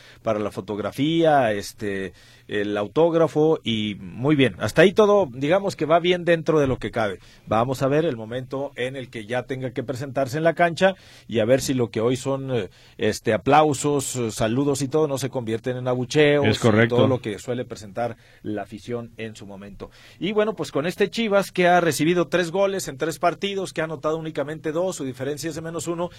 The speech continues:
Speaker 1: y que todavía no ha podido ganar. Esa es otra realidad alterna del conjunto
Speaker 2: Ujú.
Speaker 1: Guadalajara. Eh, que yo no sé qué representaría, si usted nos lo quiere decir, si es seguidor de Chivas, qué representaría que una cuarta jornada, un cuarto partido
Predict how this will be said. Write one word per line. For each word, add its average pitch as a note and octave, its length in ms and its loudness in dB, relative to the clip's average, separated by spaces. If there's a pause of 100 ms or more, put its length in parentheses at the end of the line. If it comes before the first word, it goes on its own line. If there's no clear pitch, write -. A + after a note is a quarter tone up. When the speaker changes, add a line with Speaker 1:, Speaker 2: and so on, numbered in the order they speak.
(180)
Speaker 1:
y C3 140 -4
que C3 120 -2
todavía C#3+ 300 -2
no E3 60 -8
ha D#3 60 -6
podido C#3 300 -6
ganar. D3 340 -4 (100)
Esa E3 200 0
es F#3 80 -6
otra G#3 280 0
realidad E3 520 -2 (140)
alterna D#3+ 480 -2
del C3+ 140 -2
conjunto B2+ 420 2
Speaker 2:
Ujú. D#3 60 0
Speaker 1:
Guadalajara. D#3 600 4 (600)
Eh, A#2 160 2
que B2 320 4 (420)
yo B2 160 6
no E3+ 100 6
sé F3+ 200 6
qué F#3 200 8
representaría, D#3+ 920 6 (160)
si - 140 -6
usted C#3 260 0
nos D3+ 220 2
lo C3 120 2
quiere D#3 200 8
decir, F3+ 340 4
si - 180 2
es C3+ 80 2
seguidor D3+ 380 2
de D#3+ 100 2
Chivas, F3 400 2 (300)
qué D#3+ 100 4
representaría D#3+ 680 2
que E3+ 160 0
una E3 140 2
cuarta E3 340 4
jornada, E3+ 340 4
un E3 80 2
cuarto E3+ 360 4
partido F#3 520 6